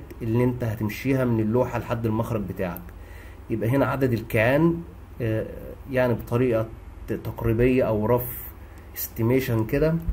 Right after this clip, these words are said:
بيساوي الطول الكلي او متوسط طول المخرج بتاعي على عشرة.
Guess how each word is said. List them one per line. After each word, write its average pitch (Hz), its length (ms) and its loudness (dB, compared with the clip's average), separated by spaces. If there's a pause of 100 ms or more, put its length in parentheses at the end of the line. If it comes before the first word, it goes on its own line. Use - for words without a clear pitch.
(360)
بيساوي 127 540 4
الطول - 360 0
الكلي 120 680 2
او 110 140 0
متوسط 113 500 0 (100)
طول 127 160 2
المخرج 117 460 4
بتاعي 135 480 2 (440)
على 123 260 6
عشرة. 104 360 0